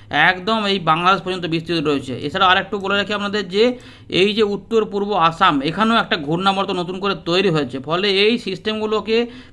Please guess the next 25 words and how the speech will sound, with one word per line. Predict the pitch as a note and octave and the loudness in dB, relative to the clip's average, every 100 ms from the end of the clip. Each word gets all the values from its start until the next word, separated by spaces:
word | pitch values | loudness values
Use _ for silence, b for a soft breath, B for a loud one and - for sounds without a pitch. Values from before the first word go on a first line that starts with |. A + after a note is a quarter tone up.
| - | 0
কাজে | D3+ E3 G#3 | 2 4 2
লাগিয়ে | G#3+ G#3 F3+ | 2 2 -2
প্রচুর | B2+ E3+ F#3 G3 | -2 -6 -6 -4
পরিমাণ | G#3 G3+ | -4 -4
জলীয় | E3 F3+ | -2 -2
বাষ্প | F#3+ G#3+ | -4 -4
তো | G#3 | -6
ঢুকছে | D#3+ D#3 E3 A#3+ | -4 -4 -4 -2
এবং | A3 A3 | -2 -2
মেঘলা | F3+ E3 F3+ | -4 -4 -2
আকাশও | F#3 G3 G#3+ D#3+ | -4 -2 -2 -2
হচ্ছে। | D#3 D#3+ C#3 G2+ - B B B B - | -2 -4 -10 -10 -14 B B B B -2
আরও | C#3+ G3+ | 0 2
নতুন | G#3+ G3+ G#3+ G#3+ | 0 -2 -4 -4
নতুন | G#3 | -4
মেঘ | G3 F3 G3 | 0 0 0
তৈরি | F#3 F3+ F#3+ | 0 -2 0
হচ্ছে, | G3 E3+ G3+ | 0 -2 -6
ফলে | E3 E3+ G3 | -2 0 0
মাঝে | E3+ D#3 G#3 | 2 2 2
মাঝে | G#3 G#3 | 0 2
আংশিক | F#3+ E3 E3 F#3+ | 2 2 -2 -6
মেঘলা | G3 F#3+ F#3 | -4 -2 0
আকাশ | F#3 F3 | 0 -2
থাকবে, | - D3 D3+ C4 | -4 -4 0 0